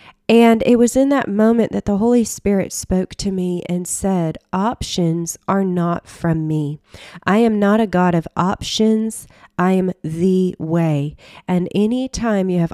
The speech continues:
options that show up, it is a sign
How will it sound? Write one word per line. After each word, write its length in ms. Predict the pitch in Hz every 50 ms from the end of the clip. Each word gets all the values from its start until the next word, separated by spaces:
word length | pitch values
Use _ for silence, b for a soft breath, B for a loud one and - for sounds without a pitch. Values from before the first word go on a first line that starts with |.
| - -
options 760 | - 269 285 - - - - - 175 156 160 165 165 - -
that 180 | - 160 160 -
show 420 | - - - 190 190 202 202 -
up, 400 | - - 208 175 160 - - - - B B B B B B B
it 120 | 185 175
is 160 | 180 180 -
a 60 | 185
sign 640 | 175 - - - 190 185 196 202 208 220 220 214